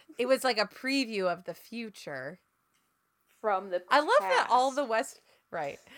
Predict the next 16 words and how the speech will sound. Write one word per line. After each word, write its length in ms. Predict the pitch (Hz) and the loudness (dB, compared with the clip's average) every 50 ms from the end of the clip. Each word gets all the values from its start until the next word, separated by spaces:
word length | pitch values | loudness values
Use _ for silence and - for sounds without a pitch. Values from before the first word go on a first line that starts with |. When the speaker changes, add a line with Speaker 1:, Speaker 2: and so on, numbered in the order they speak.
| - - - - | -18 -16 -4 0
Speaker 1:
I 100 | 254 277 | 0 2
love 320 | 277 277 294 339 392 370 | 2 4 2 2 2 0
that 180 | 370 370 269 - - | -2 -2 -2 0 2
all 220 | 214 240 233 240 | 2 2 2 0
of 220 | 247 247 233 208 | -2 -6 -8 -12
the, 280 | 202 220 214 208 202 196 | -12 -12 -10 -8 -6 -4
uh, 260 | 190 180 170 170 165 - - - 269 277 _ | -4 -4 -4 -6 -8 -8 -12 -14 -18 -20 _
West 380 | - 214 190 185 196 - - - | -8 -6 -4 -4 -4 -6 -8 -12
Wing 640 | 185 202 202 196 190 180 180 185 185 202 226 220 _ _ _ | -10 -8 -6 -6 -6 -8 -10 -12 -14 -16 -18 -20 _ _ _
cast 640 | - 202 165 170 175 175 220 - - - - - - - | -6 -4 -2 -2 -2 -2 -4 -6 -12 -20 -20 -20 -14 -8
are, 120 | 214 214 | -6 -6
like, 160 | 185 180 180 185 | -4 -6 -6 -10
huge 340 | - - 190 175 170 170 - | -14 -14 -14 -14 -14 -14 -14
fans 300 | - - 156 151 165 185 | -14 -12 -12 -10 -12 -14
of 100 | 170 165 | -16 -16
Hamilton. 720 | 185 170 131 139 135 143 - - - - - - - 226 | -14 -14 -12 -12 -14 -16 -14 -14 -14 -14 -14 -16 -18 -20